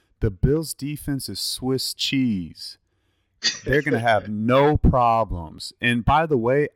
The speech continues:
Speaker 1: I think Gus Edwards is the best running back on that team, man. His balance for his
Speaker 2: Yeah, he,
Speaker 1: size,
Speaker 2: he's, he's good.
Speaker 1: I mean, he,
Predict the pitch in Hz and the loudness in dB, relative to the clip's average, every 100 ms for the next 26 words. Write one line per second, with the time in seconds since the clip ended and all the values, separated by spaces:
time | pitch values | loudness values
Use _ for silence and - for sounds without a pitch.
0 | _ 135 165 - 196 156 139 127 113 110 | _ -6 -6 -6 -6 -2 -2 0 0 0
1 | 107 92 87 90 90 90 - 92 90 80 | -2 -4 -10 -8 -4 -4 -4 -10 -10 -10
2 | 80 - 82 82 78 - - 87 85 80 | -12 -12 -16 -16 -18 -18 -18 -16 -16 -16
3 | 80 80 78 92 143 123 - 95 117 120 | -18 -18 -16 -2 -2 0 -2 2 2 0
4 | - 87 90 107 - 92 85 101 113 120 | -8 -12 -6 -6 -4 -4 0 2 2 0
5 | 117 110 113 113 - - 104 92 90 87 | -2 -8 -12 -16 -20 -20 -20 -16 -16 -16
6 | - 117 117 110 107 107 98 95 _ 107 | -10 -6 -4 -2 -2 -4 -6 -10 _ -20
7 | - | -20